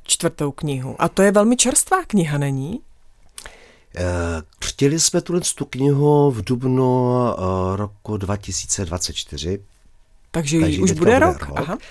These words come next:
Speaker 2: Je to limitovaná edice. Venku je, nebo venku. Ono není v knihkupectví, takže je vlastně na dodání na mých stránkách slávek boura C Z,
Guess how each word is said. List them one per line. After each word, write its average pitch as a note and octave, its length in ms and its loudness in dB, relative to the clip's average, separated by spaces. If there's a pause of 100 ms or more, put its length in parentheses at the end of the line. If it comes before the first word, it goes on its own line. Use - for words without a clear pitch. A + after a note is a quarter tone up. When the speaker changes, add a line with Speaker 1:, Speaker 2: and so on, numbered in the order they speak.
(960)
Speaker 2:
Je A2 140 0
to G#2 220 0
limitovaná A#2 640 0
edice. F2 600 -2 (760)
Venku G#2 680 -4
je, B2 320 2
nebo E2+ 200 -2
venku. - 440 -10 (920)
Ono E2 160 -4
není G#2+ 200 2
v - 60 -4
knihkupectví, F2+ 1040 -6 (960)
takže F#2 400 -2
je A2+ 340 2
vlastně A#2 300 0
na A#2 160 0
dodání A2 680 2
na A2 120 0
mých G#2+ 160 -4
stránkách G#2 520 -2
slávek G2+ 300 0
boura G#2 280 -2
C A2 240 -2
Z, D2+ 300 -6